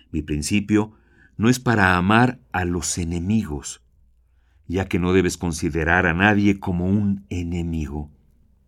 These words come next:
Esa es la segunda fuerza. Sin esta fuerza, no se puede poner la verdad como la real y positiva verdad, la verdad fuerte.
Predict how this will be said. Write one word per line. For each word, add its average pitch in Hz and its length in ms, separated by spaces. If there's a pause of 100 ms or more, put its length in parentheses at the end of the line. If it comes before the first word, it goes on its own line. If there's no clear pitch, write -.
(1800)
Esa 135 400
es 104 140
la 98 100
segunda 90 400
fuerza. 71 480 (880)
Sin 73 240
esta 87 240
fuerza, 101 520 (460)
no 107 100
se 139 120
puede 147 220
poner 131 340
la 127 120
verdad 110 360
como 104 280
la 90 120
real 92 400
y 104 40
positiva 92 580
verdad, 87 420 (640)
la 92 140
verdad 101 440
fuerte. 87 960